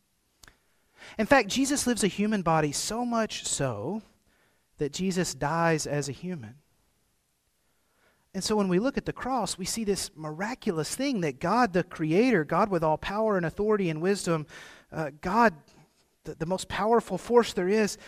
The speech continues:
that God lived among us in a human way, that God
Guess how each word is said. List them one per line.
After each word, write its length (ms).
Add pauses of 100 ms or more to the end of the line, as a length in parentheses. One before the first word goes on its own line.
(280)
that 140
God 240
lived 280
among 360
us 480 (440)
in 100
a 40
human 320
way, 340 (920)
that 80
God 320